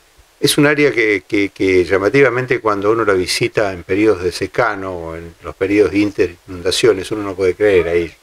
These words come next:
lo que pasa. Eh, cuando se dan, eh, lluvias por encima de lo normal, digamos, en los te-, las temporadas de Niño,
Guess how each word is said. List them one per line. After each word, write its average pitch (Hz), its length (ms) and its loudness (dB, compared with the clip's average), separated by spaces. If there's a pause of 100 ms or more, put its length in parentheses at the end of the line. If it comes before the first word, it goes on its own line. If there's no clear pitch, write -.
lo 90 140 -6
que 90 100 -6
pasa. - 380 -8 (480)
Eh, 87 400 2
cuando 101 800 0
se 98 240 -4
dan, 104 400 -2
eh, 90 500 -4
lluvias 107 440 2
por 85 160 -8
encima 104 360 0
de 90 100 -2
lo 87 120 -12
normal, 95 460 -2
digamos, 90 340 -4
en 78 60 -18
los 76 120 -18
te-, - 140 -12 (540)
las - 100 -20
temporadas 90 460 -4
de 92 120 -10
Niño, 123 480 0